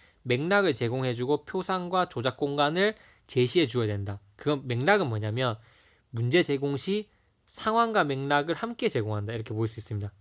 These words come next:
그래서 그냥 단순히 문제만 던져주는 게 아니라 이 문제가 일어날 수 있는 어떤 상황 그리고 문제가 일어나는 맥락들을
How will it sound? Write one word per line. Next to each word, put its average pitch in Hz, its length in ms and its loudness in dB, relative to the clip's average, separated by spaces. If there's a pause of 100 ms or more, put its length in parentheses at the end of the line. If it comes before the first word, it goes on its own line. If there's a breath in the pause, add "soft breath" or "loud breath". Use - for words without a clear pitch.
그래서 131 320 -2 (360 soft breath)
그냥 208 240 4
단순히 190 360 -2
문제만 131 460 0
던져주는 156 500 -2
게 113 60 -2
아니라 107 380 -2 (380 loud breath)
이 190 120 -2
문제가 131 560 0
일어날 160 400 0
수 - 180 -8
있는 120 280 -6
어떤 151 320 -4
상황 120 340 -4
그리고 131 160 -4
문제가 117 540 -2
일어나는 156 340 -4
맥락들을 131 680 -4